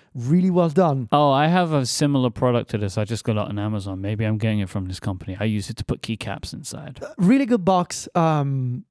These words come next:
Speaker 1: so because I recently reorganized my drawers and my nightstand, the Shaxx game controller could be in a really useful plastic box, or Sylvia stole it because I haven't lost it.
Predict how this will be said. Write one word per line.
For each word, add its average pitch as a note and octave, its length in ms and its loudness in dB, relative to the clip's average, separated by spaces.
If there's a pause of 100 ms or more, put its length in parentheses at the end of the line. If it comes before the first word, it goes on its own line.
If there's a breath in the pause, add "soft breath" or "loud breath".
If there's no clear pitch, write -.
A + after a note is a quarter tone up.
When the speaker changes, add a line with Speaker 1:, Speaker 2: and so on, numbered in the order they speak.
(140)
Speaker 1:
so G3+ 380 4
because G3 320 0
I G3+ 60 4
recently F3+ 420 0
reorganized D#3+ 600 0
my C3+ 140 0
drawers F#3+ 500 2
and C#3 120 -2
my C#3 100 -4
nightstand, D#3 720 -2 (480 loud breath)
the D#3 140 2
Shaxx G#3 460 0
game G3 220 4
controller F3 560 2
could G#3+ 420 2
be E3 360 4 (340 soft breath)
in F3+ 220 6
a E3 80 6
really F3+ 280 4
useful F3 400 2
plastic F#3 460 -2
box, - 440 0 (140)
or G#3 520 4
Sylvia C#3+ 400 0
stole C#4 340 -2
it C#3 260 -8
because D#3+ 320 2 (140)
I E3 120 4
haven't G#3+ 260 2
lost D3+ 340 0
it. - 240 -4